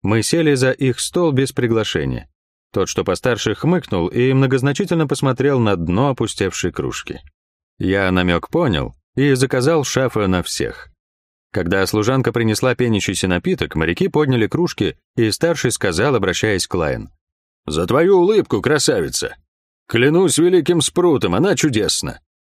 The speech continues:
Они выпили, мы последовали их примеру. «Я капитан Даш. Это, — он указал на товарища, — мой первый помощник.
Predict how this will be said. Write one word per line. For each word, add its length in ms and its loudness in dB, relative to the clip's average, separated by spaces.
Они 320 0
выпили, 560 -2
мы 220 2
последовали 520 2
их 300 -2
примеру. 480 -2
«Я 480 0
капитан 580 2
Даш. 480 -4
Это, — 500 -2
он 140 2
указал 360 0
на 120 0
товарища, — 500 -4
мой 280 2
первый 380 2
помощник. 680 -2